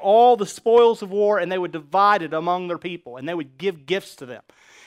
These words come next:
And what this is implying, and Paul takes a little quotation from Psalm, Psalm sixty-eight, and he im-, implies that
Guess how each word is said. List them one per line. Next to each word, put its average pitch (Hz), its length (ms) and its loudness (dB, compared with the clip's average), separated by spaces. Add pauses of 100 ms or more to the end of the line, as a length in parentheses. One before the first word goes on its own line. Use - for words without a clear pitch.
(100)
And 185 120 -2
what 190 200 4
this 277 240 2
is 220 100 -6
implying, 202 500 2
and 160 140 -6
Paul 220 240 2
takes 220 400 0
a 170 100 -4
little 208 240 0
quotation 220 600 2
from 170 160 -12
Psalm, 202 320 0 (160)
Psalm 202 240 -2
sixty-eight, 208 580 -4 (340)
and 175 120 -6
he 269 140 0
im-, 226 180 2 (100)
implies 180 840 2 (320)
that 202 180 6